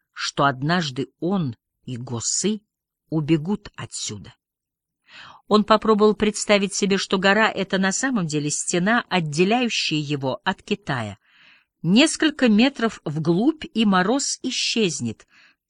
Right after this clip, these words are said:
Там цветут вишни. Тем утром они начали врубаться в твёрдую скалу.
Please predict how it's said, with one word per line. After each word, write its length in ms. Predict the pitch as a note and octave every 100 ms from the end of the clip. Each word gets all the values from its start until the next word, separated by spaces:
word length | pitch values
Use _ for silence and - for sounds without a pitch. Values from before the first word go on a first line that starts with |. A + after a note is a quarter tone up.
| _
Там 380 | - D3 D3 C#3+ _ _ _ _
цветут 800 | - - C3+ C3+ C#3 C3+ - - _ _ -
вишни. 640 | A2+ C#3 G3 - - G2 _ _ _ _ _ _ _ _ _ _ _ _ _ _ -
Тем 300 | - A#3+ A3+
утром 440 | C4+ F4 E4+ E4+ -
они 240 | G#3 G3+
начали 420 | G#3 A#3+ B3 A#3+ A3+
врубаться 600 | E3+ F3 G3+ C4+ - A3
в 80 |
твёрдую 480 | - D#3+ F3 F#3 F3
скалу. 460 | - - C#3 B2